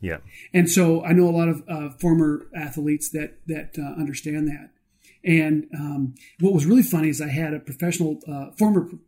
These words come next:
Speaker 2: uh, N F L football player, very, very famous. Uh, he was dabbling in photography, and he was, he came to my workshop, and we got to become friends. And, um, uh,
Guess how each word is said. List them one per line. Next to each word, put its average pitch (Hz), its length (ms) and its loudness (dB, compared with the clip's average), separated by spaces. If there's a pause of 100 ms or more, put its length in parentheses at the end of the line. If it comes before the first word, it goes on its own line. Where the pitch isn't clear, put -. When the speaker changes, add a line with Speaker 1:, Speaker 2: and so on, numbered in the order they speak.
Speaker 2:
uh, 160 60 -6
N 185 180 2
F 175 120 0
L 151 100 -4
football 156 280 -8
player, 135 300 -14
very, 180 300 4
very 160 280 0
famous. 151 480 -4 (460)
Uh, 160 300 -2 (100)
he 170 140 6
was 170 120 8
dabbling 165 360 2
in 151 80 0
photography, 151 560 0
and 147 80 2
he 139 160 0
was, 147 240 -4 (240)
he 170 80 -16
came 170 180 6
to 160 60 4
my 139 100 -4
workshop, 156 520 -4
and 143 80 -2
we 147 60 2
got 160 160 -2
to - 60 -14 (400)
become 156 280 -2
friends. 175 500 4 (420)
And, 165 440 2 (120)
um, 147 460 -4 (680)
uh, 151 320 -4